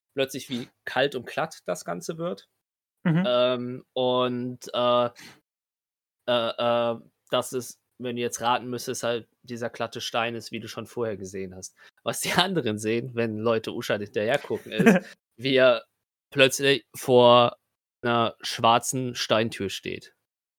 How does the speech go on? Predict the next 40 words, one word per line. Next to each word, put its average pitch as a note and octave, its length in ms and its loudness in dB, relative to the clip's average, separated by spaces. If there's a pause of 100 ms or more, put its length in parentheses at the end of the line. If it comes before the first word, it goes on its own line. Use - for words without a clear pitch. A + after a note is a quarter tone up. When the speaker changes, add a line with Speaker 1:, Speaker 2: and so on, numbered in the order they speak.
(120)
Speaker 1:
Und, G#2 640 0
äh, G2+ 320 0
beziehungsweise, G#2+ 640 -2
dass A2 160 -2
auf G#2+ 100 -4
der A2 120 0
anderen A2+ 200 -2
Seite A#2 200 0
Kamin A2+ 340 -4
von A2+ 160 -6
Uschad, A#2 360 -4
äh, A2+ 400 -2
ist - 340 -8
der A2+ 120 -2
Fall, A#2 460 -4
selbe A2+ 320 0
Fall G#2+ 220 -2
ist, G#2+ 220 -10 (120)
dass A2 180 -4
sich - 140 -12
da G2+ 360 0
scheinbar A2 400 -2
zwei G#2+ 200 -2
Türen G#2 260 -2
aufgebaut - 640 -10
haben. G#2 260 -8 (480)
Ist - 60 -4
halt A2 140 8
lustig, A#2+ 360 4
weil A2 140 8
eigentlich A2+ 340 2
wär A2+ 120 2
das A2+ 160 4
mein A2+ 120 0
nächstes B2 320 4
Ding C#3 200 0
gewesen. C3+ 400 2
Du C3+ 40 -2
kommst D#3 280 6
mit, D#3 120 2